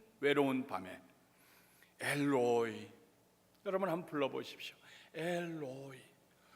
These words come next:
엘로이, 엘로이. 나를 보고 계신 하나님.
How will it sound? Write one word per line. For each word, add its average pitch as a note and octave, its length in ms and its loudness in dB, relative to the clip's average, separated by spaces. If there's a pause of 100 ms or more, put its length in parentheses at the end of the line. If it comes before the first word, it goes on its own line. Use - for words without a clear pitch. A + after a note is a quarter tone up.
(1000)
엘로이, F3 1000 8 (1400)
엘로이. A3 1200 12 (1400)
나를 F3+ 280 12
보고 A#3+ 300 12
계신 A#3+ 340 12
하나님. D3 720 12